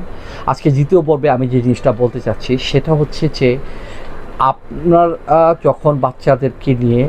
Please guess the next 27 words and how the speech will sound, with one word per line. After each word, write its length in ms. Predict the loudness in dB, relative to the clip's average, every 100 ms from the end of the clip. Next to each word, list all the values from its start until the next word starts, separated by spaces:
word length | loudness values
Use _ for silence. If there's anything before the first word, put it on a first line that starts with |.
| -2
আপনাদের 360 | -4 -2 0 0
প্ল্যানিং 320 | 2 2 0 -4
শুরু 240 | 0 0 2
করবেন, 320 | 0 0 -2 -6 -8 -4
তার 160 | 0 0 -2 -4
আগে 320 | -2 0 -4 -4
আপনাদের 460 | -2 -2 0 0 0 -4
কিছু 220 | -4 -2
বিষয়বস্তু 540 | -2 2 0 0 -4 0
জানা 240 | 0 -2 0
প্রয়োজন। 340 | 0 0 -2 -8 -10 -10 -10 -6 2
তো 180 | 2 2
সেটা 320 | 0 2 2
বলার 320 | 2 2 2
আগে 280 | 0 0 0
আমি 200 | 2 2
একটা 220 | 2 0
ব্যাকগ্রাউন্ডের 640 | 2 2 2 2 2 2 0
ঘটনা 280 | 0 0 -2
বলতে 300 | 0 0 -2
চাই। 200 | 0 -2 0
এটা 180 | 2 2
হচ্ছে, 340 | 0 0 0 2
একজন 540 | 0 0 0 0 0 -4 -12 -12 -10 -2
আমার 260 | 2 2 0 0
এলাকায় 460 | 0 2 0 0 -2 -12 -6
আমাদের 380 | 0 2 2